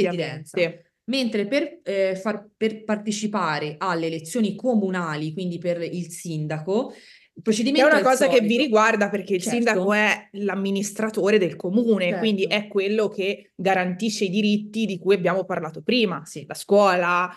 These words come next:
Speaker 2: i libri, eh, le
Speaker 1: Sì.
Speaker 2: strade che siano
Speaker 1: Certo.
Speaker 2: in un certo modo, quindi questo vi interessa proprio
Speaker 1: Un po' di più,
Speaker 2: personalmente,
Speaker 1: ecco. <laughs>
Speaker 2: diciamo. Mhm.
Speaker 1: Ecco, uguale devono fare richiesta di, di entrare nelle liste aggiunte, però quaranta giorni prima.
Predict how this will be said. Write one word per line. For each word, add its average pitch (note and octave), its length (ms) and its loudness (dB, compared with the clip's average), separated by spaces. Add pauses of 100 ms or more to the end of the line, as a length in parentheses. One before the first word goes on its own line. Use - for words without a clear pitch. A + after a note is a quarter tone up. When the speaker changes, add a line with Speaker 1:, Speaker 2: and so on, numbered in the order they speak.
(140)
Speaker 2:
i F3 100 -6
libri, F3 760 0
eh, E3 260 -2
le F#3 100 2
Speaker 1:
Sì. A#3 100 -2
Speaker 2:
strade G3+ 520 4
che G#3 100 0
siano G3 380 -2
Speaker 1:
Certo. F#3 200 0
Speaker 2:
in F#3 100 -8
un F#3 80 -6
certo G#3 340 -4
modo, G#3 320 4
quindi G3+ 220 -4
questo C4+ 280 2
vi G#3 80 -2
interessa G#3 540 -2
proprio G3+ 440 0
Speaker 1:
Un E3+ 40 -6
po' A3+ 100 0
di G3+ 100 0
più, A3+ 140 2
Speaker 2:
personalmente, G#3 680 2
Speaker 1:
ecco. A3 100 0
<laughs> A3+ 100 -4
Speaker 2:
diciamo. G3 600 -6
Mhm. A3 240 -2
Speaker 1:
Ecco, - 200 -6
uguale D4+ 280 -4
devono G#3 200 -4
fare G3+ 240 -4
richiesta F#3 580 -6
di, E3+ 520 -12
di E3+ 100 -4
entrare F3+ 340 -4
nelle E3+ 120 -6
liste G#3 280 -6
aggiunte, C#4+ 420 -4
però A3+ 300 -2
quaranta G#3+ 640 -2
giorni D3 420 -12
prima. - 300 -18